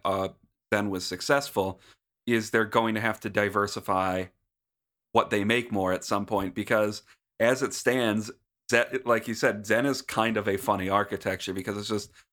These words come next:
what if we scaled the exact same thing to every different size we wanna sell it at? And at a certain point, once every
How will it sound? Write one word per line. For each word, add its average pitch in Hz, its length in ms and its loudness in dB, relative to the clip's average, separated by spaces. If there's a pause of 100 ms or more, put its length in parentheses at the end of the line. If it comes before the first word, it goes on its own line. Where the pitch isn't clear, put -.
(120)
what 117 120 6
if - 220 -2
we 135 160 4
scaled 123 580 2
the 120 140 2
exact 110 480 0
same 113 240 0
thing 110 260 0
to 113 180 2
every 107 320 0
different 107 380 -4
size 101 380 0
we 110 80 -4
wanna 101 240 -4
sell 101 300 0
it 104 80 0
at? 107 260 0 (280)
And 147 120 4
at 143 100 4
a 143 40 2
certain 143 360 0
point, 123 480 0
once 123 380 0 (680)
every 131 460 2